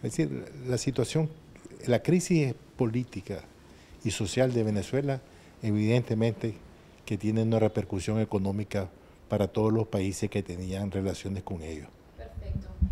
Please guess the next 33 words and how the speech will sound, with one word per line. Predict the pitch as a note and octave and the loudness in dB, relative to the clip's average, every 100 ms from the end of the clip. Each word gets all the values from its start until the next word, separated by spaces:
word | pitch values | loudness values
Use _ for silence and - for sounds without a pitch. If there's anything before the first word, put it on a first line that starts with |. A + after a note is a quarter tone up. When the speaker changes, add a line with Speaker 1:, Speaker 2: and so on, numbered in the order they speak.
| - | 4
Speaker 2:
Y | - | 6
por | A#3+ A#3+ | 6 4
último, | C#4 C#4 C#4 C#4 C#4 B3+ - | 0 2 6 10 10 8 6
¿qué | C#4+ | 8
mensaje | D4 B3+ A#3+ A#3 - A#3+ A#3+ A#3 - | 10 10 10 8 8 6 8 6 8
le | G3+ | 8
deja | G3 G#3+ G#3+ G#3 G#3 - - | 10 8 8 6 6 -2 -2
este | G#3 F#3+ G#3+ G3 | 0 4 6 6
conflicto | - F#3+ F3 G3+ G3 | 6 6 6 4 4
político | F#3+ F#3+ F#3+ G3+ G3 | 6 4 6 2 2
que | F#3 | -2
enfrenta | F3 - F#3 F#3 | -2 0 0 0
Venezuela | F3+ E3+ F3 F#3+ F#3 F#3 - - - | 0 0 0 0 2 2 0 -10 -4
a | - G#3+ | 8 10
otros | B3 B3 | 10 8
países | - G3+ A3 | 4 4 4
de | F#3+ | 4
la | E3+ | 2
región? | E3+ - F3 E3+ - - - - - - - - - - | 0 -6 -6 -2 -2 -2 -4 -8 -10 -10 -8 -8 -6 -2
Speaker 1:
Hay | - | -2
que, | - F#2+ G#2 | 0 0 2
hay | |
que | G2 A2+ | 4 4
negociar, | B2+ C3 - C3 D3 G2 - - - - - - - - | 4 2 0 0 0 -4 -12 -12 -14 -16 -18 -18 -18 -10
hay | A2+ | -6
que | - A#2+ | 2 6
evitar | B2 A#2 B2 | 6 6 4
la, | C3+ | 4
que | - A#2+ | 2 4
la | A2+ | 4
crisis | - A#2 C3 - | 2 -2 -2 -2
se, | A#2+ A2 G2+ - - - - - - - - - - | -2 -4 -8 -18 -20 -20 -20 -20 -20 -20 -20 -20 -12
se, | - A2 F#2+ F#2+ | -6 -4 -4 -8